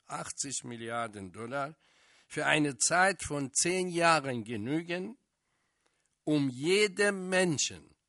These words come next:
auf unserem Planeten den Zugang zu einer elementaren Schulbildung, zu medizinischer Versorgung und ausreichender Nahrung,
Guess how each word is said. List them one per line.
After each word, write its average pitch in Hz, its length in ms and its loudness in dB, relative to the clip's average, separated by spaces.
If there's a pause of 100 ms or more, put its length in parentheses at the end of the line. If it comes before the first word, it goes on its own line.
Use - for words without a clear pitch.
auf 127 340 -6
unserem 131 520 -4
Planeten 156 840 -6 (320)
den 101 260 -12
Zugang 175 680 -2 (280)
zu 143 140 -10
einer 135 360 -4
elementaren 123 1160 -6
Schulbildung, 139 1200 -10 (380)
zu - 160 -6
medizinischer 135 920 -4
Versorgung 151 880 -8 (540)
und 117 220 -8
ausreichender 147 880 0
Nahrung, 135 680 -2